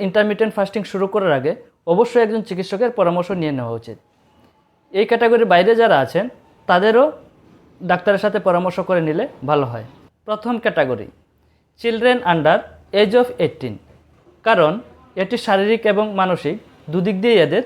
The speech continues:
গ্রোয়িং ফেজ। সেকেন্ড ক্যাটাগরি, pregnant and breastfeeding women, কারণ দুক্ষেত্রেই বাচ্চার পুষ্টিতে ব্যাঘাত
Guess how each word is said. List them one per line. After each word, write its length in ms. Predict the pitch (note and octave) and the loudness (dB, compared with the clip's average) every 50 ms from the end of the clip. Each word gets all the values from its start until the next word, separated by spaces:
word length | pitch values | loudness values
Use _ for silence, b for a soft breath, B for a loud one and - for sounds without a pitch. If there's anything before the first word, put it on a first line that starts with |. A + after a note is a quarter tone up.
| D4 E3+ D3 | -4 -4 -2
গ্রোয়িং 220 | D#3+ E3 E3 D#3+ C#3+ - | 0 0 0 0 -2 -6
ফেজ। 200 | - A#2+ G#2 - - - - _ _ _ _ _ - - _ _ _ _ _ - _ - - - | -8 -12 -12 -12 -16 -20 -20 _ _ _ _ _ -20 -20 _ _ _ _ _ -20 _ -12 -6 -6
সেকেন্ড 280 | G3 G3 A3 B3+ B3 A#3+ | -2 0 0 -2 -2 -2
ক্যাটাগরি, 440 | - F#3+ E3 D3 B2+ A#2+ A2+ G#2 G2+ - - - - - - - - - - - - - | -2 -2 0 0 0 -2 -4 -6 -8 -12 -16 -18 -20 -20 -20 -20 -20 -20 -20 -12 -4 0
pregnant 460 | F#3 G#3 G3+ F#3+ G#3 A3+ A#3+ A#3+ A#3+ - - - - E3+ D#3 | 2 2 2 2 2 0 0 0 -2 -6 -12 -8 -4 -2 -2
and 100 | D#3+ G#3 B3+ - - - C3+ | -2 -2 -4 -8 -12 -8 -2
breastfeeding 520 | C3+ F#3+ G3+ G3 - - G#3 F#3 A3+ B3 A3 - D3+ | 2 2 2 2 0 -2 -2 0 0 -2 -2 -2 -4
women, 220 | D3 C3 A#2 G#2 G#2 - - - - - - - - - - - - | -4 -4 -6 -8 -12 -16 -20 -20 -20 -20 -20 -20 -20 -20 -16 -4 0
কারণ 220 | G3+ G3 E3+ D3+ E3+ A#3 - - - - - - - C#3+ D3 | 2 2 2 2 0 -2 -8 -14 -20 -20 -20 -16 -10 -6 -4
দুক্ষেত্রেই 560 | F#3+ G#3 G3+ - B3 A3+ A#3 - D#3 F#3 A#3+ C4+ - - - - C#3 | -4 -2 0 0 0 0 0 0 0 0 -2 -2 -8 -16 -10 -4 -2
বাচ্চার 300 | D#3+ D#3+ D#3 - - A3 A3+ A3+ | 0 0 0 0 -2 -2 0 -2
পুষ্টিতে 360 | G3 F#3+ F#3 - G#3+ G#3 B3+ A3+ E3 | -4 -6 -4 -6 -4 -2 -2 0 0
ব্যাঘাত 240 | D#3+ D#3 D3+ D#3 | 0 0 0 0